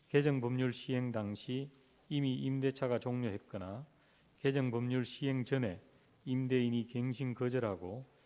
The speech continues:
제삼자와 임대차 계약을 체결한 경우에는 개정 조항을 적용하지 않도록 하며,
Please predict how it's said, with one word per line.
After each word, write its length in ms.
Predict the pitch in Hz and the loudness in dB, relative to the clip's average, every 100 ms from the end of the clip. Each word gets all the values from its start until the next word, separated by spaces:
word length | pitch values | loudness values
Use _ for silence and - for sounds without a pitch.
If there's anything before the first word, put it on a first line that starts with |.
| _ _ | _ _
제삼자와 720 | - 123 - 135 135 131 123 | -4 -4 0 0 4 6 6
임대차 500 | 127 123 123 123 135 | 4 0 -2 -2 -2
계약을 400 | 110 113 113 113 | -2 0 0 -2
체결한 500 | 107 - 123 120 110 | -4 -4 -2 0 -2
경우에는 600 | 101 98 98 92 87 131 165 - _ _ _ - | -2 -4 -4 -6 -6 -8 -10 -16 _ _ _ 0
개정 320 | 135 131 120 | 2 2 0
조항을 360 | 117 117 117 | -2 -2 -2
적용하지 520 | 110 127 123 117 107 101 | -4 -4 -2 -2 -2 -2
않도록 400 | 95 - 135 101 | -4 -2 -2 -2
하며, 400 | 95 87 113 | -6 -8 -10